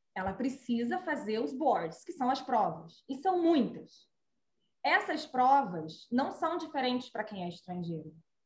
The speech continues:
São as mesmas provas. Então, não é que pra estrangeiro é mais difícil. Não é. São a-, exatamente as mesmas provas. Então, você tem que fazer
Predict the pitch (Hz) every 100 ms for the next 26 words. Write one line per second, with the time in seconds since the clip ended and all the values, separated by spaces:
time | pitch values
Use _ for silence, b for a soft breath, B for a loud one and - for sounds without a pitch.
0 | _ 233 277 320 277 285 403 403 392 381
1 | - 190 175 - - _ _ - 208 277
2 | 277 294 262 349 403 392 285 285 302 -
3 | 285 262 220 254 302 302 262 254 240 240
4 | 247 220 - 202 202 311 359 220 190 165
5 | _ - 233 269 - 285 226 262 359 415
6 | 285 330 349 302 311 330 370 - 165 -
7 | - _ b b b b b 277 277 277
8 | 269 262 262 240 214 208 185 165